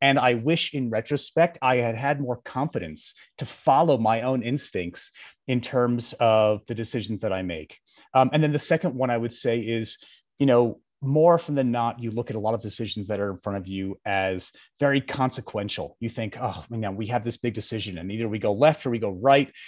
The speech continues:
And, you know, it's, it's, you know, it's putting us on this path and we have to make the right choice." And you end up spending a lot of time deliberating about that decision. And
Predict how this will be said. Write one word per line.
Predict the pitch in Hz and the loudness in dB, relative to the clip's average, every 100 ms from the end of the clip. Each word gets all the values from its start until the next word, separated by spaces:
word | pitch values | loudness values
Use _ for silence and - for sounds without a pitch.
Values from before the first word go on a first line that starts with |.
| - _ | -20 _
And, | 117 110 107 | 0 0 0
you | |
know, | 117 110 107 107 | 2 4 2 -2
it's, | 120 - - | -8 -10 -10
it's, | 104 - - _ - | -10 -10 -14 _ -10
you | |
know, | 113 92 | -6 -6
it's | 117 - | -8 -12
putting | - - 156 | -2 2 4
us | 139 139 | 4 2
on | 127 | 0
this | 117 | -2
path | - 143 135 120 | 2 4 4 2
and | |
we | 107 | -6
have | 104 127 | -2 -2
to | 123 | -2
make | 113 107 | -4 -4
the | 104 | -2
right | 104 104 | -2 -2
choice." | - 104 92 - | -4 -4 -4 -4
And | 117 | 0
you | 127 | 2
end | 143 160 | 2 2
up | 165 - _ _ - _ | 2 0 _ _ -20 _
spending | - 147 139 | -4 0 2
a | |
lot | 127 | 2
of | 135 | 0
time | 131 | -2
deliberating | 127 120 131 147 101 95 - - _ | -2 -4 0 0 -2 -6 -8 -20 _
about | - 123 120 117 | -2 6 6 4
that | 104 | -4
decision. | 107 - 107 69 - - | -4 -6 -6 -8 -10 -2
And | 127 123 | 0 0